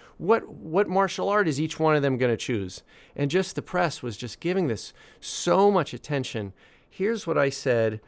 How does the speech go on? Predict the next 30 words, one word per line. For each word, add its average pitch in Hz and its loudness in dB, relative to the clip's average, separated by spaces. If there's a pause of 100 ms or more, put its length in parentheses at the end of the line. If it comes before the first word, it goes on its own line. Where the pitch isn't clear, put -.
(300)
on 123 2
the 107 0 (340)
July 165 2
twenty 139 0
twenty-four, 107 0 (220)
sorry, 120 0
try 110 0
that 107 2
again, 131 0
on 120 2
the 120 0
July 131 2
twenty-four, 131 0 (420)
twenty 127 0
twenty-three 107 -2
Tectonic. 101 -6 (1500)
I 175 -4
need 208 -4
to 151 -4
say 143 -4
one 160 -2
thing 110 -6
about 120 -6
this 107 -8 (600)
Elon 185 0
Musk, 123 -2
Mark 135 -2
Zuckerberg 117 -4 (260)
cage 160 -2
match. 90 -8